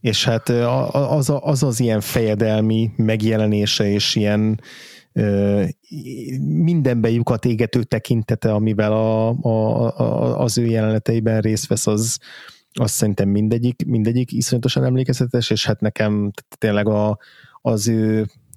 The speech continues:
az ő hóesésben lefolytatott párviadaluk az, az tényleg gyönyörű szép, és, és szomorú, és megható, és, ö, és izgalmas, és tehát té-, tényleg ott is a,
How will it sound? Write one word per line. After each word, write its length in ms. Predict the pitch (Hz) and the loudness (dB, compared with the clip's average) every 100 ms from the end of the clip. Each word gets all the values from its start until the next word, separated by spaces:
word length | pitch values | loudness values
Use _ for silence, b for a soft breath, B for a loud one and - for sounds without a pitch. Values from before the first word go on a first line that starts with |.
| _ | _
az 200 | 117 101 | -4 0
ő 440 | 107 104 107 110 113 - 170 123 - - _ | 0 2 0 0 -4 -8 -10 -10 -10 -18 _
hóesésben 1080 | - 127 117 113 - 113 101 113 110 113 120 | -2 0 0 0 0 0 -2 0 0 0 0
lefolytatott 640 | 123 110 120 110 110 117 104 | -2 0 0 0 -2 -2 -4
párviadaluk 800 | - 110 107 107 107 101 107 - | -2 -2 0 0 0 0 -2 0
az, 280 | 107 101 - | -2 -2 -4
az 140 | - | -6
tényleg 300 | - 95 95 | -4 -4 -2
gyönyörű 360 | 95 95 95 98 | -2 -2 -2 -2
szép, 360 | - 98 95 | -4 -4 -2
és, 420 | 104 101 - - - B B B B B | -2 0 -2 -4 -8 B B B B B
és 140 | - - | -6 -4
szomorú, 540 | - 120 113 110 104 | -2 0 0 0 0
és 200 | 95 - | -2 -2
megható, 600 | 107 101 - 101 104 98 | -4 -4 -4 -2 0 0
és, 360 | 98 95 - - | 0 -2 -4 -2
ö, 480 | 101 101 101 101 101 110 - | -2 0 -2 -2 -4 -8 -6
és 180 | - | -4
izgalmas, 640 | 117 107 113 107 104 107 92 | -2 0 0 0 0 -2 -4
és 220 | - - | -8 -10
tehát 260 | - 101 104 | -8 -6 -4
té-, 140 | 110 | -4
tényleg 320 | 104 110 107 110 | -2 0 0 -2
ott 200 | 104 117 | -6 -6
is 160 | - | -4
a, 240 | 110 110 | -2 -4